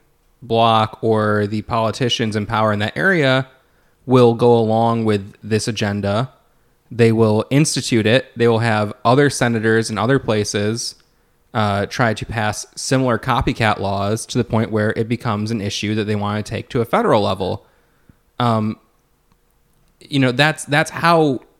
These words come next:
that's how you change the culture, is by looking at the United States and looking at politics as a bunch of little building blocks and starting at the lowest levels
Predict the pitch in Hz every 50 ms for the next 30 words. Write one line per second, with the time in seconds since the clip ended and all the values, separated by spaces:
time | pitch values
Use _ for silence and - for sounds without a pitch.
0 | _ _ _ _ - 143 143 143 - - 175 180 185 165 135 - - - 151 139
1 | 139 139 135 117 120 113 - - 143 143 151 131 117 113 101 98 98 104 104 104
2 | 117 113 110 107 107 107 113 127 131 135 - 156 151 135 - 117 113 107 - -
3 | 117 113 113 110 107 107 107 107 107 107 - - 113 110 110 107 - - 113 117
4 | 110 - 131 113 - - 127 127 143 135 123 - 107 98 - 117 104 104 113 107
5 | 120 117 107 - 107 110 117 110 110 107 117 160 202 202 156 120 104 104 101 104
6 | 101 98 - - - - - _ _ _ _ _ _ _ _ _ - 127 120 110
7 | - - 139 127 123 123 120 110 107 107 104 113 143 165 165 - - 117 110 104
8 | 107 104 107 107 -